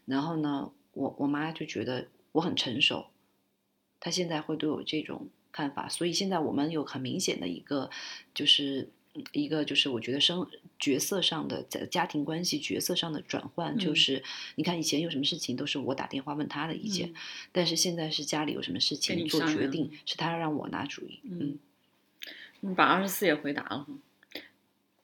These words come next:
Speaker 1: 哦，对。
Speaker 2: 你如何看待自己？
Speaker 1: 跟母亲的关系，对，
Speaker 2: 嗯。
Speaker 1: 那就，就是你也回答这俩问题。
Speaker 2: 嗯，就我就刚好是你的反例。
Speaker 1: 嗯。
Speaker 2: 就是我很，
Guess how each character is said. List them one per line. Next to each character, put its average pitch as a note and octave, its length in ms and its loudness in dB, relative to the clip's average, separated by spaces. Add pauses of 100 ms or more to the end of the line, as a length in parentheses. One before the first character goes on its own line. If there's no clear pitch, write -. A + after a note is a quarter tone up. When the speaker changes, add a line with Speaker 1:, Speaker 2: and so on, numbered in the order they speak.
(600)
Speaker 1:
哦， D3 560 0 (120)
对。 D#3+ 180 8
Speaker 2:
你 E3+ 60 -2
如 E3+ 100 -4
何 D#3 120 2
看 E3+ 220 -2
待 E3 160 2
自 D#3+ 160 -6
己？ C3 340 -4
Speaker 1:
跟 F#3 120 2
母 F3 160 -2
亲 D#3+ 160 0
的 D#3 60 0
关 D3+ 220 0
系， - 140 -4
对， D#3+ 200 0
Speaker 2:
嗯。 D3+ 240 -2
Speaker 1:
那 F3+ 160 -2
就， - 200 -6 (260)
就 F#3 140 0
是 E3+ 140 -2
你 E3+ 100 0
也 E3+ 80 0
回 D3 140 -4
答 D3 180 -8 (160)
这 - 180 -8
俩 - 160 -6
问 D3+ 120 -10
题。 D#3+ 160 -16 (960)
Speaker 2:
嗯， F3 640 -4 (1200)
就 A#3+ 120 6
我 F#3 140 8
就 G3 140 2
刚 A#3 240 0
好 D3 180 0
是 - 220 -6
你 D#3 140 2
的 D3+ 380 0
反 - 300 -2
例。 D3 220 -2 (200)
Speaker 1:
嗯。 E3 280 -6
Speaker 2:
就 F3 120 -4
是 C#3+ 460 0 (340)
我 D#3 100 -6
很， C#3 420 -4